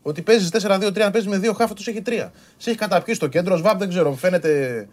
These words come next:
Speaker 1: σούπερ-,
Speaker 2: καλός παίκτης ο Σβάμπ, δεν
Speaker 1: πέραν,
Speaker 2: ξέρω.
Speaker 1: πέραν αυτού, είναι
Speaker 2: Ναι.
Speaker 1: σούπερμαν όμως αυτό το μάτς.
Speaker 2: Ναι.
Speaker 1: Δεν είναι ότι είναι απλά καλός παίκτης
Speaker 2: Ναι.
Speaker 1: σε ένα από τα μάτς που είναι καλός παίκτης.
Speaker 2: Μμ.
Speaker 1: Είναι σούπερμαν απέναντι στην αεκ.
Speaker 2: Ναι.
Speaker 1: Το οποίο συγκεκ-, σ-,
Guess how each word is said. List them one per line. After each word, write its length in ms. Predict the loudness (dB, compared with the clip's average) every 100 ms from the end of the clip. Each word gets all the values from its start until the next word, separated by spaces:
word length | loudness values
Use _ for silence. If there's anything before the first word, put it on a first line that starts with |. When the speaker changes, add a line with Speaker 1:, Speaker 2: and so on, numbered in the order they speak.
| -2
Speaker 1:
σούπερ-, 140 | 6
Speaker 2:
καλός 240 | 6 6
παίκτης 180 | 4 -4
ο 40 | -6
Σβάμπ, 200 | -4 -2
δεν 100 | 4
Speaker 1:
πέραν, 180 | 6 6
Speaker 2:
ξέρω. 140 | 4
Speaker 1:
πέραν 220 | 4 4
αυτού, 260 | 2 0 -4
είναι 160 | -4
Speaker 2:
Ναι. 120 | -2 -4
Speaker 1:
σούπερμαν 440 | 0 0 0 -2
όμως 180 | -6 -8
αυτό 100 | -8
το 60 | -4
μάτς. 200 | 0 0
Speaker 2:
Ναι. 60 |
Speaker 1:
Δεν 100 | 0
είναι 100 | -4
ότι 80 | -2
είναι 100 | -2
απλά 200 | 0 -2
καλός 280 | 0 0 0
παίκτης 340 | -2 -2 -4
Speaker 2:
Ναι. 60 | -4 -12 _
Speaker 1:
σε 140 | 0
ένα 120 | 0
από 80 | 2
τα 100 | 0
μάτς 160 | 0 -2
που 60 |
είναι 100 | 0
καλός 220 | 0 0 -2
παίκτης. 320 | -8 -6 -6
Speaker 2:
Μμ. 80 | -6 -8
Speaker 1:
Είναι 200 | -2 0
σούπερμαν 640 | 0 0 2 2 0 -2 -12 _
απέναντι 360 | -4 -2 -2 -4
στην 180 | -4 -2
αεκ. 220 | -4 -4
Speaker 2:
Ναι. 320 | -2 0 -2 -6
Speaker 1:
Το 60 |
οποίο 160 | -6 -4
συγκεκ-, 260 | -2 -4 -4
σ-, 160 | -12